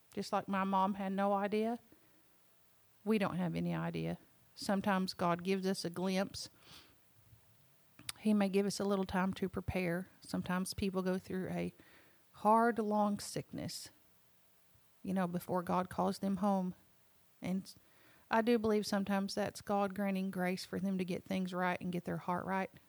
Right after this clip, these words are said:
That's a time of grace, even though it's hard. But not everyone gets that.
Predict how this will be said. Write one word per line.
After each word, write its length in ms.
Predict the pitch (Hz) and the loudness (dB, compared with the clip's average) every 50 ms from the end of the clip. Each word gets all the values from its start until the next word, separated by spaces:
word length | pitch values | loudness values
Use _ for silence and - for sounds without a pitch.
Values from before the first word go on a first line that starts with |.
| _ _ _ - | _ _ _ -6
That's 240 | - 185 175 - - | -4 -4 -4 -4 -6
a 40 | |
time 280 | - - - 196 190 190 | -6 -2 -2 -2 0 0
of 160 | 185 185 185 | -2 -4 -4
grace, 420 | - - 175 170 175 190 - - - | -4 -4 -2 -2 -2 -2 -4 -6 -6
even 220 | 190 185 190 190 | -4 -4 -2 0
though 160 | 185 175 185 | 0 0 0
it's 160 | 190 196 - | -2 -4 -6
hard. 480 | - - 170 165 165 175 185 208 208 - - _ _ _ - - _ _ _ _ _ _ _ _ _ _ _ - | -4 -2 0 2 2 2 0 -2 -4 -8 -14 _ _ _ -20 -20 _ _ _ _ _ _ _ _ _ _ _ 0
But 140 | 208 208 - | 2 2 4
not 220 | 214 220 226 220 | 6 6 6 6
everyone 400 | 220 214 208 214 202 190 190 190 | 4 4 2 2 2 2 0 0
gets 320 | 185 175 175 180 - - - | -2 -2 -4 -6 -6 -6 -6
that. 400 | - 185 - - - - - | -6 -4 -4 -4 -6 -10 -18